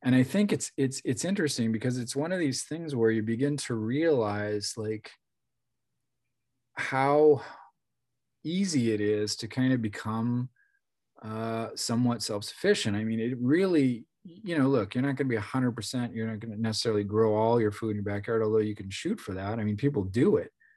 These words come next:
The, the point is, though, you know, to start kind of small and just kind of, kind of,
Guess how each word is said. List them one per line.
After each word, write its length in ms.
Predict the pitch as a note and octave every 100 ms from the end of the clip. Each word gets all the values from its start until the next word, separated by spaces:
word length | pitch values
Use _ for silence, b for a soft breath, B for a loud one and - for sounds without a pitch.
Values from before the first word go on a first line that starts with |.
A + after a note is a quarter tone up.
| b b b b b b _ - -
The, 220 | A2+ C3
the 120 | C3+ B2+
point 360 | - G#3+ A#3+
is, 340 | B2 A#2 G#2+ A2
though, 460 | A#2 A2+ A2 A2+ b b b _
you 220 | F#3 C#3 A#2
know, 140 | A2+ E3+ D#3 _ _ _ -
to 120 | C#3+
start 720 | - - - E3 F#3 - _ -
kind 200 | C#3+ A#2+
of 60 |
small 680 | G#2 - A#2+ F3+ A#2 C2 - _ _ _ -
and 160 | A#2+
just 240 | A#2+ C3+ -
kind 300 | D#3+ E3 B2
of, 140 | G#2+ - -
kind 200 | C#3
of, 60 | C#3+